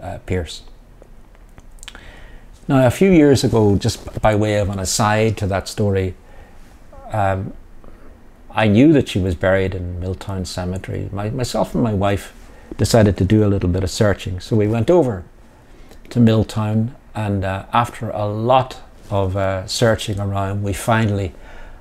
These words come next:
uncovered her grave. There was a Celtic cross originally, obviously, that stood up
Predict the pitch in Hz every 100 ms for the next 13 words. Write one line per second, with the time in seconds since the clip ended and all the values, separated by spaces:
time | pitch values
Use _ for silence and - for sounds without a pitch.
0 | - 107 98 - 101 98 107 101 107 110
1 | 104 90 - - - - - - - -
2 | - - - - - - - - - -
3 | - - - 107 104 - 160 147 131 -
4 | 127 117 110 110 107 107 98 98 107 95
5 | - 92 90 85 90 - - 104 90